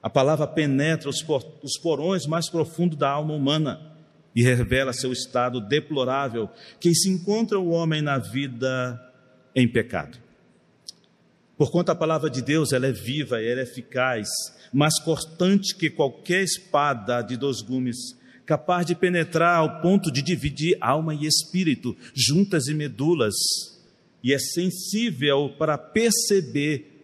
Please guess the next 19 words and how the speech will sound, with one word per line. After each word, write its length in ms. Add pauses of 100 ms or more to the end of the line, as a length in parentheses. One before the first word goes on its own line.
os 160
pensamentos, 720
as 240
intenções 560
do 100
coração. 520 (920)
Hoje 180
o 40
pastor 260
Madison 300
citou 340
esse 180
texto 400
em 60
Hebreus 640 (340)
quatro 320
doze. 400 (1600)
O 80
apóstolo, 460